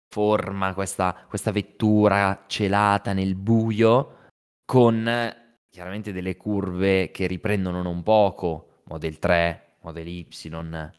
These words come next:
la falsariga è quella, ma si vedeva veramente molto, molto poco. Comunque parliamo di due prodotti, non di uno in arrivo. Ora, ditemi voi come la vedete, secondo me non faceva riferimento all'aggiornamento di Model tre, sarebbe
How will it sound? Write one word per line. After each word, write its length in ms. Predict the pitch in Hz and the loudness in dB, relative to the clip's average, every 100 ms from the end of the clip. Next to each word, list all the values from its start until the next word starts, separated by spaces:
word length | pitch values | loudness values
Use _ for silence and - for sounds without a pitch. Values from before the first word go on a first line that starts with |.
| _ | _
la 120 | 87 | -12
falsariga 500 | 92 85 - 87 98 | -8 -8 -8 -4 -4
è 40 | |
quella, 300 | 107 85 78 | -2 -4 -4
ma 280 | 85 85 82 _ | -8 -8 -10 _
si 180 | - 80 | -20 -16
vedeva 300 | 80 80 80 | -12 -10 -10
veramente 680 | - 90 82 80 80 78 78 | -4 -4 -4 -6 -8 -8 -6
molto, 420 | 82 82 78 80 | -2 -2 -4 -4
molto 300 | 78 78 76 | -6 -6 -6
poco. 420 | - - - - - - - _ | -6 -6 -10 -16 -18 -20 -20 _
Comunque 520 | - 110 90 - 98 | -4 -2 -2 0 0
parliamo 480 | 85 - 92 90 85 | -2 -10 -6 -6 -6
di 200 | 78 80 | -10 -6
due 500 | 98 104 101 104 - _ | 4 6 6 4 -4 _
prodotti, 600 | 95 90 90 - 95 95 - | -6 -2 -2 -4 -8 -6 -8
non 600 | - 92 95 85 87 87 85 | -6 -6 -4 -6 -8 -10 -10
di 160 | 78 87 | -12 -16
uno 480 | 85 85 87 85 - | -16 -16 -14 -14 -8
in 180 | 98 87 | -2 -2
arrivo. 680 | 82 82 80 80 76 80 - - _ _ - | -2 -2 -2 0 2 0 -2 -20 _ _ 2
Ora, 400 | 113 92 78 76 _ _ _ _ _ _ | 4 4 2 -8 _ _ _ _ _ _
ditemi 420 | - 92 90 85 | -2 -2 0 0
voi 400 | 80 90 90 82 - | 2 4 4 4 -2
come 180 | 78 | -4
la 60 | 85 | -2
vedete, 520 | 92 98 90 95 90 | 0 0 2 0 0
secondo 320 | - - 80 85 | -4 -8 -6 -2
me 120 | 90 | -2
non 120 | 85 | -2
faceva 340 | - - 92 | -6 -2 0
riferimento 540 | 85 80 87 85 87 82 | 0 -2 -4 -4 -4 -2
all'aggiornamento 600 | 80 80 85 87 85 80 | 0 0 0 -2 -6 -8
di 80 | 78 | -10
Model 320 | 80 78 76 | -8 -8 -8
tre, 240 | - 76 | -4 -4
sarebbe 540 | 80 80 78 73 71 | -4 -8 -8 -10 -12